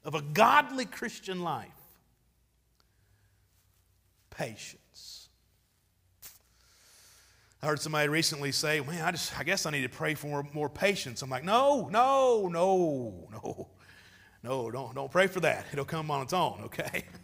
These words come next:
<laughs> 'Cause when you pray for patience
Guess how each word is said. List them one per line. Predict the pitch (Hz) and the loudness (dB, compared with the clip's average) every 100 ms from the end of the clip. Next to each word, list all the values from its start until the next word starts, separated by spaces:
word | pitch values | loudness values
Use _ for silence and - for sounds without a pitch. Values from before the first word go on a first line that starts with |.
| - - - - - | -18 -18 -20 -20 -20
<laughs> | - - - - - - - - | -20 -20 -20 -20 -20 -20 -20 -20
'Cause | 95 | -16
when | 101 | -12
you | 107 | -6
pray | 143 160 | 0 2
for | 143 127 107 101 - | 0 -6 -10 -12 -10
patience | - 170 175 165 - - - - | 0 2 2 -2 -8 -10 -10 -10